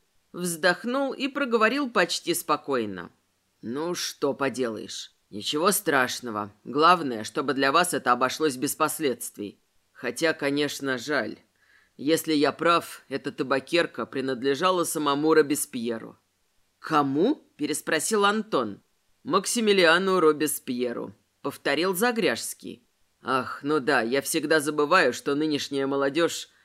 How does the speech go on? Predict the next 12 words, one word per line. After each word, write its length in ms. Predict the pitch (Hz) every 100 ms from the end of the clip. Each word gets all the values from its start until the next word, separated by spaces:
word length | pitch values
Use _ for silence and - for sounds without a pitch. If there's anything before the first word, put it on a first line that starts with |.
| _
совершенно 760 | - - 143 139 117 247 175 156
не 200 | 156 156
интересуется 800 | 143 156 139 196 165 - 131 127
историей. 680 | 123 - 123 110 113 117 _ _ _ _ _ _ _
Максимилиан 720 | 135 165 - 180 175 190 196
Робеспьер – 800 | 180 175 170 - - 180 190 - - _ -
один 360 | 120 131 180 185
из 120 | 160
вождей 380 | 165 131 180 196
Великой 380 | 156 175 202
Французской 580 | 175 160 139 160 156 -
революции – 800 | 165 156 139 131 131 - 107 -